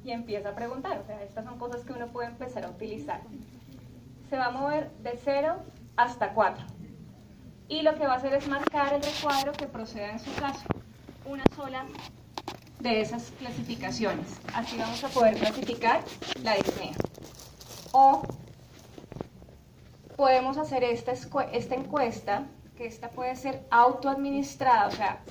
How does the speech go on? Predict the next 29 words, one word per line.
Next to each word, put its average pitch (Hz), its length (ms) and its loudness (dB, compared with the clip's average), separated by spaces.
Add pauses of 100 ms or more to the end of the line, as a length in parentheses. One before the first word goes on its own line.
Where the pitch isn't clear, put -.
yo 226 120 0
podría 254 380 4
dársela 262 280 0
a 262 40 -4
mi 247 120 -4
paciente 202 460 0
incluso 240 360 -6
antes 240 380 -2
de 254 80 -4
que 214 140 -4
entre 190 160 -2
al 202 80 -2
consultorio 208 580 -4
para 226 160 2
que 196 140 -2
él 175 60 -4
la 190 100 0
vaya 214 220 2
respondiendo. 226 720 -6 (1700)
Y 277 60 -4
lo 285 160 4
que 277 80 2
vamos 262 280 4
a 311 80 -2
decirle 262 420 -4
es, 262 240 -8
marque 262 480 -2
una 302 340 -2
X 294 320 -8